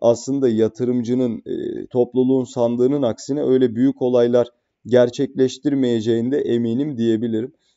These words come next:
Launch geldiği noktada artık işte Anchor'dur falan bunlar, e, bir artık önemini yitirdi arkadaşlar. O yüzden, e, olan tabii geçmişten bugüne bu şekilde geldiği için farklı yorumlanabilir ama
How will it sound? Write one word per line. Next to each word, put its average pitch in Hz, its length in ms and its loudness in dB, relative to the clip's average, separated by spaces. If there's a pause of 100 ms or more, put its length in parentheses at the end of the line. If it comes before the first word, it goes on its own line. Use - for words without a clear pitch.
(100)
Launch 131 380 0
geldiği 135 440 2
noktada 113 500 -2
artık 127 440 -4
işte - 380 -6
Anchor'dur 123 720 -2
falan 120 480 -4
bunlar, 127 400 -2 (400)
e, 110 320 0
bir 139 320 2
artık - 320 -6
önemini 135 640 2
yitirdi 120 440 -2
arkadaşlar. 95 640 -8
O 135 180 0
yüzden, 113 300 -2 (380)
e, 104 120 0
olan 139 440 4
tabii 131 340 0
geçmişten 117 680 -2
bugüne 120 400 -2 (400)
bu 123 140 -8
şekilde 127 460 0
geldiği 113 460 2
için 120 220 -8
farklı 113 380 -4
yorumlanabilir 117 800 0
ama 151 320 -6